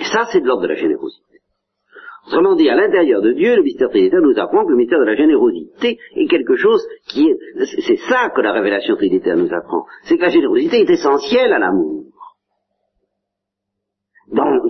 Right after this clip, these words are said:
selon un secret qui ne nous est pas révélé et qui est absolument obscur, mais nous, nous savons que c'est un lien nécessaire, éternel, absolu, et même un mystère d'identité. L'amour est générosité.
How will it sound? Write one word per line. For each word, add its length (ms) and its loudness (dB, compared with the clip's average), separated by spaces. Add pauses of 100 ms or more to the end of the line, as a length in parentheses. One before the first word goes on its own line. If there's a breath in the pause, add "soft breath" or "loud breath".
(100)
selon 220 2
un 120 -2
secret 420 0
qui 180 0
ne 60 -2
nous 180 2
est 60 0
pas 120 -6
révélé 400 -2
et 40 -4
qui 140 -2
est 80 -6
absolument 440 -4
obscur, 640 -2 (720 loud breath)
mais 160 4
nous, 140 4 (260)
nous 140 2
savons 320 0
que 80 2
c'est 200 2
un 120 2
lien 200 2
nécessaire, 920 0 (960)
éternel, 600 2
absolu, 680 -2 (200 loud breath)
et 80 2
même 320 2 (440)
un 120 2
mystère 380 0
d'identité. 760 0 (440)
L'amour 520 2
est 300 2
générosité. 800 -2